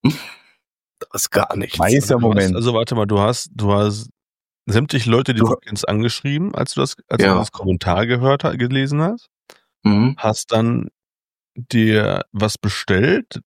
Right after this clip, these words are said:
Speaker 3: Das hat, dauert ja auch Lieferzeit und so weiter. Wie letzter, letzter Versand zu dir hat mehr, länger gedauert als zum Daniel. Also, sag mal, Lieferzeit
Speaker 1: Mhm.
Speaker 3: fünf Tage. Und dann hast du auf die Idee gekommen, "Ach, ich könnte ja mal ein Mikroskop <laughs> nehmen und das Blatt überhaupt mal angucken."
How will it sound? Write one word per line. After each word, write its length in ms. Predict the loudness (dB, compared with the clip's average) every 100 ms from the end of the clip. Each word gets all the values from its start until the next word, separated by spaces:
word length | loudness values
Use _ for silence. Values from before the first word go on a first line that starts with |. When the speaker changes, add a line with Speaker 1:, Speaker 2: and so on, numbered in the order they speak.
| _
Speaker 3:
Das 180 | -6 -4
hat, 140 | 0 2
dauert 200 | 2 0
ja 80 | -2
auch 180 | -2
Lieferzeit 800 | -2 -2 -2 -4 0 2 2 0
und 140 | -2 -2
so 140 | 0
weiter. 320 | 0 0 0 0
Wie 120 | 0
letzter, 320 | 0 -2 -2 -4 -6 -6
letzter 220 | -6 -4
Versand 340 | -4 -2 0 -2
zu 120 | -2
dir 220 | 0 2
hat 80 | 2
mehr, 280 | 2 2 2
länger 260 | 2 0 2
gedauert 380 | 2 2 2 2
als 220 | 0 -2
zum 260 | 0 0 2
Daniel. 440 | 2 4 2 2
Also, 460 | 0 0 0 -2 -6 -12
sag 200 | -4 0
mal, 100 | 0
Lieferzeit 380 | -2 0 2 4
Speaker 1:
Mhm. 80 | 4
Speaker 3:
fünf 140 | 0 -6
Tage. 380 | -2 0 2 0 -2 _ _ _ _ _
Und 220 | -2 2
dann 180 | 2 4
hast 180 | 2 2
du 40 | 0
auf 120 | 2
die 60 | 2
Idee 140 | 2
gekommen, 320 | 2 0 0 -2 _ _
"Ach, 140 | -8 -6
ich 160 | -12 -2
könnte 280 | -2 0 0
ja 40 |
mal 120 | 2
ein 60 | 2
Mikroskop 540 | 0 0 -4 0 2 2
<laughs> 140 | 4
nehmen 140 | 4
und 80 | 4
das 120 | 2
Blatt 200 | 0 0
überhaupt 260 | 2 2 2
mal 120 | 0
angucken." 680 | 2 0 -2 -4 -2 -4 -6